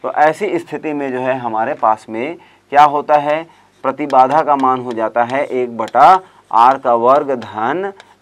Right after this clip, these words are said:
एक्स सी का वर्ग, और ये हो जाएगा Z बराबर वर्गमूल R का वर्ग धन एक बटा ओमेगा C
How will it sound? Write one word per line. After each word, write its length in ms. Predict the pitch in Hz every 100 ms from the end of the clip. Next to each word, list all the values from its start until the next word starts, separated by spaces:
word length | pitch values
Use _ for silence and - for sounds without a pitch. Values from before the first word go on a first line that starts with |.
| _ 135
एक्स 440 | 160 180 - 127
सी 220 | - 143
का 200 | 135 110
वर्ग, 420 | 95 101 131 139 143 _ _ -
और 200 | 139 147
ये 120 | 156
हो 120 | 156
जाएगा 460 | 135 123 120 123 147
Z 380 | 117 120 127 113
बराबर 540 | 107 101 107 143 180 - _ _ _ -
वर्गमूल 880 | 117 156 175 156 131 120 151 190 - _ _ _ _ _ _ -
R 260 | 110 123 147
का 120 | 135
वर्ग 360 | 120 120 139 160
धन 640 | 175 113 107 117 156 190 190 _ - _ -
एक 300 | 139 160 135
बटा 480 | 123 113 110 123 170 - - _ _ _
ओमेगा 520 | 110 120 123 120 147 165
C 400 | 165 147 170